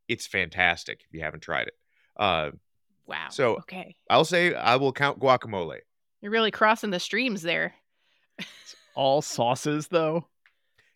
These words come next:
Speaker 1: Yep. So, like,
Speaker 3: Ugh.
Speaker 1: ranch could be your thing. Balsamic vinaigrette could be your thing.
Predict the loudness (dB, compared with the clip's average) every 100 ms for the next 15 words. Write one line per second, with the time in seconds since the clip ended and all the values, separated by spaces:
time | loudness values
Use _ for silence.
0 | 2 2 2 -16 _ _ _ 0 4 4
1 | 4 0 -20 -10 0 4 4 2 -6 -8
2 | -12 -12 -8 -4 -2 0 -2 -2 -8 -2
3 | -2 0 -2 -2 -2 -4 -4 0 2 0
4 | -4 -8 -4 -2 -2 -2 -2 -2